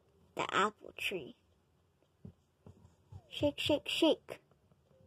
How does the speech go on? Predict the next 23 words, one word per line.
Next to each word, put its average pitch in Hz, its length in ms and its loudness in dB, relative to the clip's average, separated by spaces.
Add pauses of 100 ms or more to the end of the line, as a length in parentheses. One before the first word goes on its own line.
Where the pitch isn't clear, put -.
(200)
<gasps> 427 500 2
These 359 160 12
apples 370 500 12
look 359 140 8
so 381 520 10
yummy. 381 880 8 (2750)
Fresh 339 300 2
red 285 160 4
apples. 262 480 4
Here 285 160 2
you 269 140 2
go. 247 100 4
I've 247 140 4
got 254 200 2
three 254 200 -6
for 233 160 -10
you. 220 340 -6 (2000)
So, 311 320 4
what's 262 160 2
the 285 80 -2
stats 277 380 -2
on 269 160 -4
that 262 180 0